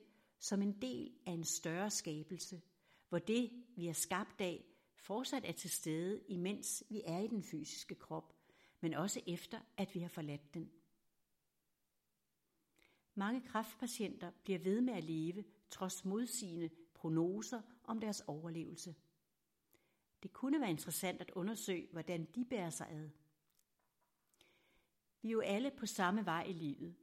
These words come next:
som ender med døden. Ingen ved i grunden, om vi overlever til i morgen, eller om vi dør af en helt anden årsag, end den, vi mest af alt frygtede.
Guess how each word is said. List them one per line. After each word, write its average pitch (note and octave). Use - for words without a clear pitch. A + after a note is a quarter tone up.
som -
ender F3
med G3+
døden. D#3+
Ingen B3
ved -
i D3+
grunden, E3+
om D#3+
vi D#3
overlever D#3
til D3
i D3
morgen, E3
eller B3
om A#3+
vi A#3
dør G#3
af G3+
en F#3
helt B3
anden D#3+
årsag, D#3
end G3
den, A3
vi F#3
mest G3+
af -
alt -
frygtede. D#3